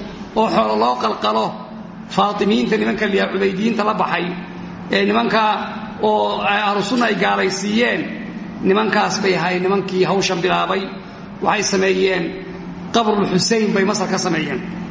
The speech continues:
Xabaashii Xusein oo been oo iftiraa, oo Xusein wuxuu ku dhintay, eh, Karbala iyo Ciraaq iyo xagga.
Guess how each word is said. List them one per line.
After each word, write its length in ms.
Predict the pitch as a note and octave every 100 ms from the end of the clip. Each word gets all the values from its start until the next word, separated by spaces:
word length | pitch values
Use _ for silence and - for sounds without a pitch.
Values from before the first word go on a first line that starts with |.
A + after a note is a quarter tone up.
| -
Xabaashii 420 | E3+ F#3 G3 G#3+ E3
Xusein 300 | D#3+ F#3+ F#3+
oo 100 | F#3
been 260 | F#3 G#3+ G#3+
oo 60 |
iftiraa, 480 | F#3 F3+ G3+ G#3 F#3 F3 - - - - -
oo 100 | G#2+ F#2
Xusein 360 | C3 A#2 G#2+ F2+ - - - - -
wuxuu 200 | - F#3+
ku 100 | G#3+
dhintay, 300 | A3+ G3+ F#3+ F#3+ G3
eh, 240 | F#3 F3 B2+ - -
Karbala 880 | G3 G#3 G3+ A3+ G#3 F#3+ - - -
iyo 140 | A3 F#3+
Ciraaq 300 | F3+ A#3 G#3
iyo 120 | G3 F3
xagga. 320 | G#3+ G3+